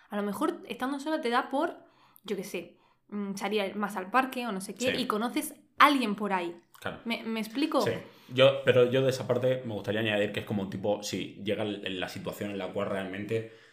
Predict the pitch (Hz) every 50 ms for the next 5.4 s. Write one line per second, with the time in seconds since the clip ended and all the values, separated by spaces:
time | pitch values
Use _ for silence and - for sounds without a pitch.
0 | _ - 98 92 - 98 101 95 - 101 95 90 92 92 95 92 90 - - -
1 | - - 95 - - 170 - - - - _ _ _ _ _ - 92 - - -
2 | 90 90 85 - - 113 131 - - - - - - - _ - 110 117 110 107
3 | 107 104 98 98 95 95 98 98 - - - 107 123 123 127 123 123 101 104 110
4 | 117 113 - 113 110 113 107 104 92 90 92 90 98 98 101 - - 98 95 90
5 | 90 87 85 80 - - -